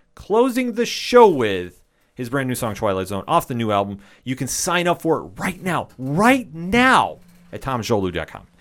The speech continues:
You can also check out everything going on with our guys over at Second Suitor,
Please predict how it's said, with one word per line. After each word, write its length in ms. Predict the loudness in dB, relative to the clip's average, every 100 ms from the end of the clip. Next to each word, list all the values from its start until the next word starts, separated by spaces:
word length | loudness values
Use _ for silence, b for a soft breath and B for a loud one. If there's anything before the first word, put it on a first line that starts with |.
| b b
You 80 | -2
can 80 | 2
also 180 | 2 2
check 200 | 0 2
out 80 | 0
everything 260 | 0 -2
going 160 | -2 0
on 140 | 0
with 80 | 0
our 60 | 0
guys 200 | 0 0
over 160 | -2
at 100 | -2
Second 440 | -4 -4 -4 -4 -6
Suitor, 720 | -4 2 4 6 6 4